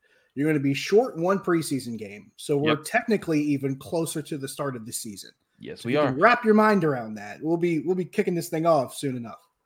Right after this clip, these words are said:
Speaker 2: Crazy to think. Now, uh,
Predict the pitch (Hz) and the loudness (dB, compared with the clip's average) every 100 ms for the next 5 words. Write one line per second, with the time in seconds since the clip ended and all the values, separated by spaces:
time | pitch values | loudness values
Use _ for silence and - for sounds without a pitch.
0 | _ - 139 139 131 127 123 95 95 - | _ 2 2 2 -2 -2 -2 -2 -2 -6
1 | 107 110 104 95 92 - _ _ - 107 | -2 0 2 0 -2 -8 _ _ 0 2
2 | 92 85 | 4 2